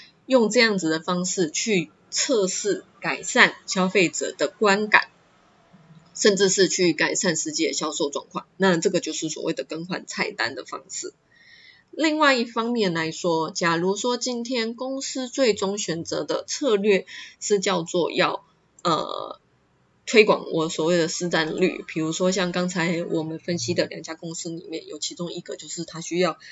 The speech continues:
大量的去，去，去，去扩展它的市占，可能对公司整体的发展来说会是比较好的。那它进一步要去做的其实是研究市场的对手。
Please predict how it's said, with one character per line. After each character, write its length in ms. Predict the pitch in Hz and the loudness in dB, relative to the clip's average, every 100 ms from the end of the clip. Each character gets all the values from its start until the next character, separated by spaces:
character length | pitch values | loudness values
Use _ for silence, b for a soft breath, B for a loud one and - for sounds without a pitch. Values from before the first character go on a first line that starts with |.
| B _ _ | B _ _
大 160 | 202 180 | -2 0
量 200 | 175 151 | -2 -4
的 120 | 147 | -8
去， 340 | - 175 160 | -6 -4 -4
去， 180 | - - | -6 -10
去， 220 | 165 170 | -8 -8
去 420 | 165 - 190 151 - | -8 -6 -4 -4 -6
扩 160 | - 185 | -2 -2
展 140 | 156 | -2
它 140 | 160 | -8
的 120 | 170 151 | -8 -8
市 240 | - 165 | -8 -8
占， 240 | 151 170 185 | -4 -4 -4
可 140 | 175 | -8
能 200 | 180 180 | -6 -2
对 200 | 202 185 B B | -2 -2 B B
公 200 | - 185 | -4 -2
司 180 | 180 180 | -2 -4
整 140 | 175 165 | -4 -6
体 220 | - - | -8 -6
的 300 | - - - b b b _ | -4 -4 -6 b b b _
发 120 | 185 | -6
展 160 | 185 165 | -2 -4
来 120 | 156 | -4
说 160 | - 190 | -6 -4
会 140 | 214 | -2
是 120 | 202 | -2
比 160 | 196 - | -4 -4
较 220 | - 175 | -2 -2
好 240 | - - - | -4 -8 -4
的。 180 | - - B B | -6 -6 B B
那 320 | - 269 233 175 | -4 0 2 0
它 300 | - 233 240 | -4 -6 -4
进 280 | - 247 | -6 -4
一 100 | 190 | -2
步 200 | 185 202 | -4 -2
要 140 | 202 185 | -2 -2
去 160 | - | -6
做 240 | 185 196 160 | -6 -4 -4
的 100 | 160 | -6
其 240 | - 180 | -4 -4
实 100 | 165 | -6
是 320 | - - 165 - | -10 -6 -6 -2
研 280 | 156 160 175 | -4 -2 -4
究 380 | - 226 - - | 2 4 2 -2
市 340 | - - 220 | -4 -2 0
场 320 | 165 202 - - | -2 -2 -6 -4
的 160 | 110 - | -8 -2
对 300 | 196 170 - | 0 0 -2
手。 320 | - - - | -6 -4 -4